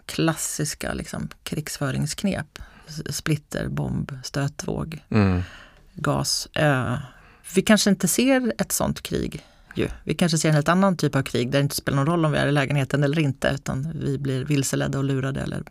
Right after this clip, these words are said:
Speaker 1: på något
Speaker 2: Ja,
Speaker 1: annat
Speaker 2: men
Speaker 1: sätt.
Speaker 2: precis.
Speaker 1: Så, eh, men det var ju ganska svårt att säga i februari
Speaker 2: Mm.
Speaker 1: <laughs> förra året.
Speaker 2: Mm.
Speaker 1: Ehm,
Speaker 2: Fattar.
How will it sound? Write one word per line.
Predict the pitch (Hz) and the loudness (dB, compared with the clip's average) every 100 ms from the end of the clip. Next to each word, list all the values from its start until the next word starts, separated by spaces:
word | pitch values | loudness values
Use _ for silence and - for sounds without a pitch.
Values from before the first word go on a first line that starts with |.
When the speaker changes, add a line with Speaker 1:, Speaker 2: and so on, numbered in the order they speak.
| - | -4
Speaker 1:
på | - | 2
något | 151 | 4
Speaker 2:
Ja, | 95 | 6
Speaker 1:
annat | 101 | 6
Speaker 2:
men | 110 | 6
Speaker 1:
sätt. | 110 | 6
Speaker 2:
precis. | 113 117 101 - - - - - - - - - | 4 4 2 0 -6 -12 -12 -10 -10 -12 -14 -6
Speaker 1:
Så, | - - | 0 0
eh, | - - 175 165 156 143 | 0 4 8 10 10 8
men | - 202 | 8 10
det | 247 | 10
var | 262 | 10
ju | 254 | 10
ganska | 226 - 160 | 8 6 4
svårt | 156 147 156 | 2 2 2
att | |
säga | - - - 160 147 135 139 147 139 131 - - - - - - - - | 0 -2 2 4 6 4 2 4 4 0 -4 -20 -20 -20 -18 -18 -16 -2
i | 147 | 0
februari | - 139 143 143 131 151 - - | 2 2 4 4 4 2 0 2
Speaker 2:
Mm. | 117 240 262 233 | 8 10 10 10
Speaker 1:
<laughs> | |
förra | 220 214 | 10 10
året. | 226 165 170 120 | 10 8 6 6
Speaker 2:
Mm. | 107 104 104 - - - - | 6 6 4 0 -10 -8 2
Speaker 1:
Ehm, | 151 147 143 135 | 2 4 2 0
Speaker 2:
Fattar. | 131 - - | -2 -4 -6